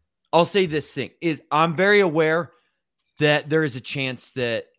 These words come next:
that Oklahoma or Texas may be one of the teams in that. I hope not. There's a lot of other good teams, but I'm very confident in the fact that either Texas Tech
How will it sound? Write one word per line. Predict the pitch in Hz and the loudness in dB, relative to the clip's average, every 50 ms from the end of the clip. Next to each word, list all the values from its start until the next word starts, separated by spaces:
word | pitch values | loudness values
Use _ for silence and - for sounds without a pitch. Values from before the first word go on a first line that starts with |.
| _ _ - | _ _ -10
that | 113 120 110 - | -8 -8 -6 -4
Oklahoma | 131 131 120 - 127 123 110 123 123 123 123 123 | -6 -6 -6 -6 -8 -8 -8 -6 -6 -6 -8 -10
or | 117 - 113 113 104 | -10 -10 -12 -12 -12
Texas | - - 117 110 - - - 117 110 101 - - - | -12 -10 -10 -10 -10 -12 -16 -16 -16 -16 -16 -16 -12
may | 117 113 113 113 110 | -10 -8 -6 -6 -6
be | 98 110 110 107 | -8 -10 -12 -10
one | 101 110 107 104 | -8 -8 -8 -8
of | 104 92 | -10 -10
the | 101 92 | -12 -14
teams | - - 113 104 95 95 95 92 - - | -16 -14 -14 -14 -12 -12 -14 -14 -16 -16
in | - 104 98 95 98 | -14 -12 -12 -10 -10
that. | 98 92 104 | -10 -10 -10
I | 107 104 - _ _ - 147 - _ - 135 | -10 -10 -12 _ _ -20 -20 -20 _ -8 -4
hope | 139 156 160 165 | -4 -4 -2 -2
not. | 156 147 143 143 - | -2 -2 -2 -2 -2
There's | - 135 113 131 | -6 -6 -6 -4
a | |
lot | 127 131 131 135 | -2 -2 0 0
of | 123 | 0
other | 123 127 123 117 | -2 -4 -4 -4
good | 104 120 110 - | -6 -8 -10 -10
teams, | - - 113 107 92 - - - _ _ _ _ _ _ _ _ | -10 -12 -12 -12 -12 -14 -16 -20 _ _ _ _ _ _ _ _
but | - 156 151 | 0 4 4
I'm | 156 180 190 156 120 | 4 4 4 2 2
very | 110 160 170 170 170 160 143 | 4 6 6 6 4 2 -4
confident | - - - 143 139 135 135 - 131 127 120 117 110 - _ - | -8 -8 -6 -4 -4 -4 -4 -6 -10 -8 -8 -8 -10 -10 _ -10
in | 127 123 117 | -10 -8 -8
the | 107 | -10
fact | - - - 123 117 110 107 - _ _ | -12 -10 -6 -4 -2 -2 -2 -4 _ _
that | - 107 104 101 95 - - _ _ _ _ _ _ _ _ _ _ - | -6 -6 -4 -4 -6 -8 -10 _ _ _ _ _ _ _ _ _ _ -8
either | 139 123 123 117 | -6 -6 -6 -6
Texas | 107 - 123 120 110 - 117 107 - - | -6 -8 -8 -10 -10 -10 -14 -14 -14 -12
Tech | - 113 107 101 | -10 -10 -10 -10